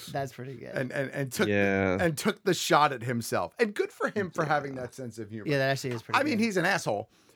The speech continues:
Speaker 2: uh,
Speaker 1: That's a whole
Speaker 2: from
Speaker 1: other
Speaker 2: what we
Speaker 1: thing.
Speaker 3: Oh,
Speaker 2: hear.
Speaker 3: yeah, no
Speaker 2: But,
Speaker 3: doubt.
Speaker 2: but good for him for taking the pot shot at himself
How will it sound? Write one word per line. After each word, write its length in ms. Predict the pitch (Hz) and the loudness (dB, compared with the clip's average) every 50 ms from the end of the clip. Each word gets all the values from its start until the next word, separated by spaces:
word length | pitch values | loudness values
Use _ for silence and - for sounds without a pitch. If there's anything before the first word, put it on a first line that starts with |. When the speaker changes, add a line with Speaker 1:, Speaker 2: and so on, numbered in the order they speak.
| _ _ - | _ _ -4
Speaker 2:
uh, 180 | 175 165 160 147 | 0 2 2 2
Speaker 1:
That's 120 | 120 120 | 4 2
a 80 | 175 165 | 2 2
whole 100 | - 139 | 4 6
Speaker 2:
from 100 | 180 165 | 6 6
Speaker 1:
other 60 | - 165 | 6 4
Speaker 2:
what 120 | 165 156 | 2 0
we 80 | 143 139 | 0 2
Speaker 1:
thing. 100 | 131 131 | 6 6
Speaker 3:
Oh, 40 | 135 | 8
Speaker 2:
hear. 100 | 127 123 | 8 8
Speaker 3:
yeah, 200 | 131 127 113 98 - - - | 8 6 6 4 0 -10 -8
no 140 | 110 120 123 131 | -2 0 2 6
Speaker 2:
But, 180 | 120 127 110 110 | 8 10 10 10
Speaker 3:
doubt. 200 | 104 98 - - _ _ _ _ _ _ - 220 | 8 2 -4 -10 _ _ _ _ _ _ -12 -6
Speaker 2:
but 280 | 160 - 233 226 180 | 4 6 6 6 6
good 180 | - 320 285 - | 2 -2 -2 2
for 120 | - 240 | 2 2
him 160 | 208 202 180 | 4 2 0
for 140 | 165 - 160 | 0 -4 -4
taking 320 | - 175 160 151 127 143 127 | -2 0 -2 0 0 -2 -4
the 80 | 120 | -4
pot 300 | - - 156 135 131 131 - | -6 -4 -4 -4 -4 -4 -8
shot 260 | - 139 120 113 110 | -8 -8 -8 -6 -8
at 120 | 107 101 98 | -10 -10 -12
himself 520 | 123 107 98 - - 117 104 95 92 | -14 -16 -16 -12 -10 -8 -6 -8 -8